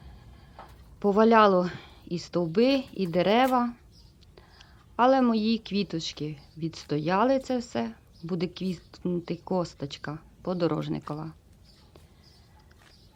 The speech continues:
Трошки помнялися. Це яснотка зеленчата і дюшанея. Розрослися ковриком.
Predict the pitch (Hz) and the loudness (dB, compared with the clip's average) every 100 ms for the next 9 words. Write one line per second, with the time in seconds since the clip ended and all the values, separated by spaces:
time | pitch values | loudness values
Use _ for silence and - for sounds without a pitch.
0 | _ - - - _ _ _ _ _ _ | _ -20 -20 -20 _ _ _ _ _ _
1 | - 247 254 - - 185 175 175 190 269 | -4 6 6 6 -4 -2 0 0 2 6
2 | 330 302 277 - 262 254 - _ _ - | 8 6 2 -2 -4 -4 -8 _ _ -20
3 | _ - - 285 190 - - 185 185 - | _ -12 -2 2 2 0 -2 0 0 -2
4 | 185 175 _ 170 180 180 180 - 185 180 | -4 -6 _ -6 -2 0 -2 -2 -6 -6
5 | 175 175 - - - 254 - 165 196 - | -8 -10 -14 -18 -6 -6 -6 -6 -6 -2
6 | 165 156 160 160 160 - - - - - | -2 0 -2 -2 -4 -10 -20 -20 -20 -20
7 | - - - - - - - 180 180 190 | -20 -20 -20 -20 -20 -10 -4 -2 0 -2
8 | - 180 - 156 - 240 294 262 262 247 | -4 -6 -6 -10 0 2 2 -2 -2 -2
9 | 240 | -2